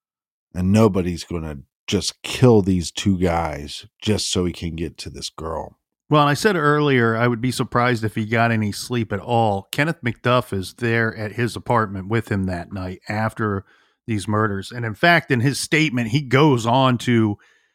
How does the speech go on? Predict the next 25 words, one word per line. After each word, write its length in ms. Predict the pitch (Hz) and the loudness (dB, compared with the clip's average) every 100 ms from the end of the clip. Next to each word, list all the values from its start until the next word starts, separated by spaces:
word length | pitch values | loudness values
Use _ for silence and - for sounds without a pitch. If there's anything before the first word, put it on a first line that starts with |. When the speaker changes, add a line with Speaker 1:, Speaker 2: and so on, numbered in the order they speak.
| - | -6
Speaker 2:
explain 540 | 120 - - 127 123 | -4 -4 0 2 2
what 200 | 107 120 | 2 0
happened 480 | - 120 113 113 107 - | 2 2 2 0 -2 -2
after 420 | 110 110 - 113 | -2 -2 0 -2
they 160 | 104 101 | 0 -4
killed 340 | - 110 104 | -2 -2 -2
the 80 | 90 | -6
boys, 460 | 95 104 107 113 - | -6 -2 0 0 -2
but 240 | 107 101 _ _ _ _ _ - | -8 -10 _ _ _ _ _ 0
we 200 | 143 202 | 4 6
don't 220 | 180 147 | 4 4
need 180 | 147 113 | 4 4
to 100 | 113 | 2
tell 380 | 139 123 120 - | 4 4 2 0
every 680 | 127 117 120 131 135 131 - _ | 0 2 0 2 0 -2 -6 _
story 580 | - 156 131 135 135 127 | -2 2 4 4 4 2
or 140 | 113 | 2
every 320 | 123 117 113 | 0 0 -2
part 400 | - 127 120 123 | -2 2 2 0
of 180 | 139 110 | -6 -4
the 80 | 120 | -6
story. 380 | - 131 123 120 | -2 0 0 0
We'll, 300 | 123 131 110 | 0 -2 -4
we'll 220 | 117 123 | -8 -8
spare 560 | - - 123 117 110 | -8 -2 0 2 0